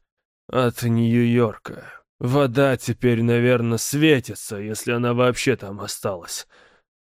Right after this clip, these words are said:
Это должно быть красиво, только возвращаться туда нельзя. Теперь все так. Стоит мне что-то вспомнить, как оказывается, что ничего этого больше нет,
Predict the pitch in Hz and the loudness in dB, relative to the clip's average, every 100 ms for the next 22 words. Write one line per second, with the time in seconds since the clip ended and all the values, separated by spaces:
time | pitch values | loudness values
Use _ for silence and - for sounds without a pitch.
0 | - - 123 143 151 131 165 156 - 156 | -14 -6 -2 2 2 4 2 2 0 2
1 | 160 127 - 139 156 156 131 117 139 123 | 2 2 0 2 2 2 2 2 0 0
2 | 143 147 120 _ _ _ _ _ - 135 | 0 0 -2 _ _ _ _ _ -6 -4
3 | 135 135 165 - 185 156 127 127 131 123 | 0 2 2 2 2 2 -2 -2 0 2
4 | 117 139 120 127 98 - _ _ _ _ | 2 2 2 0 -2 -12 _ _ _ _
5 | _ - 185 175 170 135 - - - 117 | _ -12 -8 -2 -2 -2 -8 -6 -2 -4
6 | - 98 - - _ _ _ _ _ - | -4 -16 -14 -16 _ _ _ _ _ -14
7 | - - 135 120 - 107 104 - - - | -12 -4 -2 -2 -4 -10 -10 -10 -10 -10
8 | - - - 143 147 123 98 - - 110 | -10 -12 -2 2 2 2 -4 -10 -10 -6
9 | 110 139 143 113 113 107 - 107 - 127 | -2 2 2 0 -2 -4 -8 -10 -4 -4
10 | 107 - _ _ - 139 131 156 160 175 | -4 -8 _ _ -2 2 4 4 6 6
11 | 139 143 143 147 143 - 151 151 165 98 | 4 2 4 6 4 2 -2 0 -2 -2
12 | - | -12